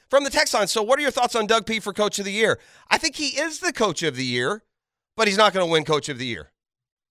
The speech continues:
Somehow they're gonna look at Brian Daboll as doing, you know, more with less or,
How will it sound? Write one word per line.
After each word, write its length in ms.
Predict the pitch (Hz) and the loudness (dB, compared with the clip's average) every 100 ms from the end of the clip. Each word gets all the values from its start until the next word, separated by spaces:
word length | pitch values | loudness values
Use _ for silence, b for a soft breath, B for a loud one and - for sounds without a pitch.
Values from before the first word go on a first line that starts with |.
| _ _ _ _ _ _ _ _ | _ _ _ _ _ _ _ _
Somehow 480 | - 285 240 226 226 | -2 0 4 6 4
they're 80 | 202 | 2
gonna 140 | 202 | 0
look 180 | 202 180 | 0 -2
at 100 | 180 | 0
Brian 280 | 185 185 175 | 2 2 4
Daboll 460 | 208 185 175 170 | 4 6 6 4
as 100 | 151 | 2
doing, 340 | 160 170 165 151 | -2 -2 -2 0
you 100 | 156 | 0
know, 140 | 143 | 2
more 320 | 143 151 143 | 4 4 4
with 140 | 135 131 | 0 0
less 400 | 120 123 117 117 | 2 2 0 -2
or, 320 | 107 107 | -4 -4